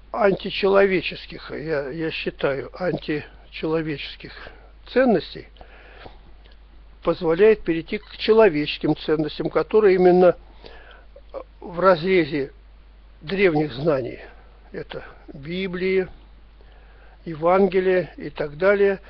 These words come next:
изучение этих источников древних наших предков, создание того направления, которое, во-первых,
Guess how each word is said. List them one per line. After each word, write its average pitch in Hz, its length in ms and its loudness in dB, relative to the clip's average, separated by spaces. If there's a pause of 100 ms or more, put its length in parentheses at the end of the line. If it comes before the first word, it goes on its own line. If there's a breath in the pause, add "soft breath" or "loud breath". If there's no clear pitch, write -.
(300 soft breath)
изучение 165 720 2
этих - 320 -6 (420)
источников 160 680 -4
древних 147 480 -4
наших 151 400 -4
предков, - 580 -10 (1900 soft breath)
создание 175 520 4
того 165 260 2
направления, 170 600 0
которое, 151 420 -4
во-первых, 156 580 -6